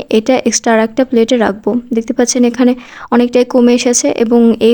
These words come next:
প্রসেসটা ফলো করলে মূলার যে আলাদা একটা বাজে গন্ধ আছে সেটা কিন্তু আর আসবে না। এরপর আমি আদা রসুন বাটা দিয়ে দিয়েছি, ধনে গুঁড়া দিয়ে দিয়েছি,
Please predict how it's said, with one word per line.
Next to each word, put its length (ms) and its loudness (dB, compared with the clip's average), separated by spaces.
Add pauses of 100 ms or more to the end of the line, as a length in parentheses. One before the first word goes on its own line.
প্রসেসটা 460 -2
ফলো 240 2
করলে 280 2
মূলার 300 2
যে 160 -2
আলাদা 260 0
একটা 180 -2
বাজে 220 2
গন্ধ 220 2
আছে 200 -2
সেটা 240 -4
কিন্তু 220 2
আর 100 2
আসবে 300 -4
না। 100 -8 (500)
এরপর 220 0 (140)
আমি 140 4
আদা 240 0
রসুন 280 0
বাটা 220 0
দিয়ে 180 0
দিয়েছি, 320 0 (120)
ধনে 200 2
গুঁড়া 240 2
দিয়ে 180 2
দিয়েছি, 380 0